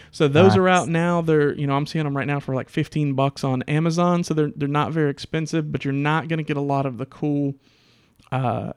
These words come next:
Speaker 1: extras that, that are on, on that, uh, that Saga edition. So just something to keep in mind for anyone who's, you know, who may be interested or, or a completionist or something like that.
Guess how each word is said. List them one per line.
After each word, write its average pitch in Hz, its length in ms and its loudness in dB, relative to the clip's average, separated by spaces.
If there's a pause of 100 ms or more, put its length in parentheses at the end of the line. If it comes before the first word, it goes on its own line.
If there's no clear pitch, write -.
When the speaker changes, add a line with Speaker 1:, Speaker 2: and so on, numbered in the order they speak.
Speaker 1:
extras 139 480 -2
that, 135 260 -4
that 135 160 0
are 131 160 -4
on, 131 480 -2
on 127 200 -4
that, 123 280 -6
uh, 123 320 -4 (320)
that - 180 -8
Saga 135 440 0
edition. 120 640 -6 (680)
So 131 420 -2 (120)
just 165 180 2
something 185 280 4
to 170 60 -2
keep 170 200 -4
in 160 60 0
mind 160 400 0
for 156 100 -2
anyone 147 300 0
who's, 143 400 -4 (180)
you 156 80 -2
know, 139 80 2
who 143 140 0
may 143 100 2
be 139 140 0
interested 135 560 0
or, 131 180 4
or 131 100 4
a 127 60 2
completionist 135 720 -4
or 135 60 -6
something 131 360 -4
like 123 260 -6
that. 131 520 -6